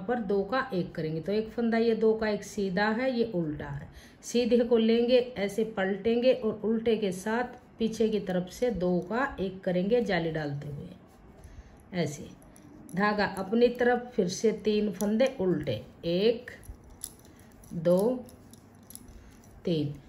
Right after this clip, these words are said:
दो का एक यहाँ पे करेंगे तो ये उल्टे फंदे कम होते जाएंगे और यहाँ पे जाली डल के फंदे बढ़ते जाएंगे। धागा पीछे, फिर से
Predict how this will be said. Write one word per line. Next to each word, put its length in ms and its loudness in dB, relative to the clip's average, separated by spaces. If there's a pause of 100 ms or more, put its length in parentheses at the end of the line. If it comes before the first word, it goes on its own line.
(160)
दो 220 6
का 160 2
एक 240 6
यहाँ 280 2
पे 160 6
करेंगे 380 4
तो 140 4
ये 220 2
उल्टे 280 4
फंदे 340 2 (220)
कम 160 4
होते 340 4
जाएंगे 360 4
और 180 4
यहाँ 380 2
पे 100 4
जाली 300 2
डल 180 0
के 140 -4
फंदे 380 0
बढ़ते 480 -2
जाएंगे। 440 -8 (720)
धागा 360 2
पीछे, 440 2
फिर 220 2
से 220 -2